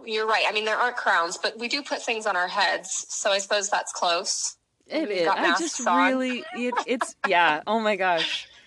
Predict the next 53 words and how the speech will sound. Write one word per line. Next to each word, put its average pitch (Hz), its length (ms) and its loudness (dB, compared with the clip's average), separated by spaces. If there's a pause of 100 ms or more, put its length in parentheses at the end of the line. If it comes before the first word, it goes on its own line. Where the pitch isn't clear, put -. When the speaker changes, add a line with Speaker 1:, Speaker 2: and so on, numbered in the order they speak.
Speaker 2:
When 208 140 -4
I 214 160 4
go 220 140 0
back 202 260 0
to 208 120 -8
work, 185 380 -2 (100)
uh, 165 320 -2 (280)
I've 170 220 -2
heard 185 280 -4
rumors 165 380 -8
that 165 160 -8
we're 160 120 -8
going 160 280 -8
to 160 80 -10
have 151 280 -6
to 160 100 -10
wear 143 200 -6 (300)
face 185 320 -8
masks 190 460 -4
and 165 180 -10
face - 100 -14
Speaker 1:
Yes. - 280 -4
Speaker 2:
shields. 143 380 -8
Speaker 1:
Yeah. 185 140 -12
Speaker 2:
And 147 380 -8 (140)
Speaker 1:
Yeah. 202 260 -10 (240)
Speaker 2:
as 175 140 -4
a 180 80 -2
hairstylist, 170 720 -2
I 165 100 -6
don't 160 280 -8
even, 156 440 -10 (800)
it's 175 200 -10
so 165 220 -4
hard 165 200 -2
for 160 100 -20
me 151 100 -10
to 147 60 -10
comprehend 147 580 -12
being 143 160 -14
able 143 220 -12
to - 160 -16
do 147 240 -10
what 147 120 -8
I 143 120 -8
do 143 320 -10
with - 240 -14
a 135 40 -12
mask 131 360 -14
and 131 100 -16
a - 20 -20
face 131 240 -14
shield. 139 320 -14